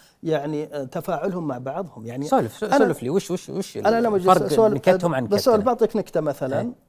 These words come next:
Speaker 1: أو بترجمها لحمد، مو بضاحك، أنا وياك نضحك. تعال بعطيك بيتين شعر، آه، بيتين تقول مثلًا، يعني فيها آهات وكذا. الحبيب لا، ما راح يسمع،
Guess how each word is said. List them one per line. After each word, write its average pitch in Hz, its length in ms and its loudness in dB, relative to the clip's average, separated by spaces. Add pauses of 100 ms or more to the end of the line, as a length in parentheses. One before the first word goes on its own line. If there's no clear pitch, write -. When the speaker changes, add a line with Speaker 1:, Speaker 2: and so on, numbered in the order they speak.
(100)
Speaker 1:
أو 165 180 -2
بترجمها 151 500 -6
لحمد، 135 380 -12
مو 262 120 -8
بضاحك، 143 440 -12 (160)
أنا 151 120 -10
وياك 139 260 -8
نضحك. 127 300 -16 (440)
تعال 208 220 0
بعطيك 156 300 -6
بيتين 175 260 -2
شعر، 131 340 -10 (760)
آه، 131 460 -2
بيتين 151 800 -4
تقول 143 400 -4
مثلًا، 139 960 -4
يعني 262 380 0
فيها - 340 -4
آهات 156 540 0
وكذا. - 160 -12 (380)
الحبيب 180 420 -4
لا، 160 160 -10 (680)
ما 160 100 -4
راح 185 140 -2
يسمع، 160 320 -6